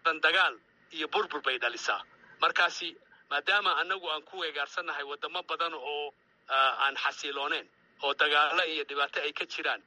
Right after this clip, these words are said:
ah, waxaa duruus noo ah inaan ka, ah, ka qaadanno, ah, waayo aragnimada dalalkaas inaan ka faa'iidaysanno, oo, oo wax allaale wixii loo baahan yahay madaxweynaha uu sameeyo sidii loo xallin lahaa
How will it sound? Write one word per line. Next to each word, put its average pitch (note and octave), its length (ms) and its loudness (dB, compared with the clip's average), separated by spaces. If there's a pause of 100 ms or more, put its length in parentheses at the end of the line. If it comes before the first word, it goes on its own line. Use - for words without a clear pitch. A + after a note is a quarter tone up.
(320)
ah, C#3+ 180 2
waxaa D3+ 360 0
duruus F#3+ 320 -8
noo F#3 180 -2
ah D3 200 2
inaan E3 260 -4
ka, G3 140 -6 (400)
ah, C#3 320 0
ka - 160 -4
qaadanno, C#3 680 -2 (420)
ah, B2+ 300 4 (360)
waayo C#3 280 2
aragnimada D#3+ 600 0
dalalkaas D3+ 580 -2
inaan D3+ 180 -6
ka F3 120 -2
faa'iidaysanno, C3 600 -4 (500)
oo, F3+ 220 -2
oo - 80 2
wax G3 180 2
allaale E3 280 2
wixii E3+ 260 -6
loo F3 140 -2
baahan E3 300 -2
yahay D3 140 -6
madaxweynaha D#3 460 -2
uu C#3 120 -10
sameeyo C3 400 -4
sidii C#3+ 240 -8
loo D3 160 2
xallin D3 320 -2
lahaa B2 220 2